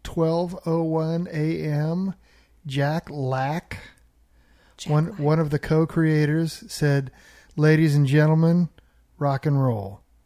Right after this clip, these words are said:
Speaker 1: And the rest is history.
Speaker 2: I didn't know that those, they, so was he, like, on camera saying that?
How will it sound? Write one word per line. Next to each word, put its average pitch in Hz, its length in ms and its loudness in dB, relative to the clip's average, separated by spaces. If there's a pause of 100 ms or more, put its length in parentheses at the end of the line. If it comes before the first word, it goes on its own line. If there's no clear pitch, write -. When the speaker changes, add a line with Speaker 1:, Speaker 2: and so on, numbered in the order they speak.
(720)
Speaker 1:
And 147 180 0
the 143 60 0
rest 139 260 -2
is 131 140 -4
history. 113 560 -8 (340)
Speaker 2:
I - 80 -6
didn't 302 140 -4
know 202 100 -2
that 185 160 -4
those, 190 220 -4
they, 202 400 -4 (580)
so - 180 2
was 233 140 6
he, 269 140 0
like, 214 320 2 (420)
on 202 220 0
camera 196 340 -6
saying 254 300 -8
that? 269 240 -10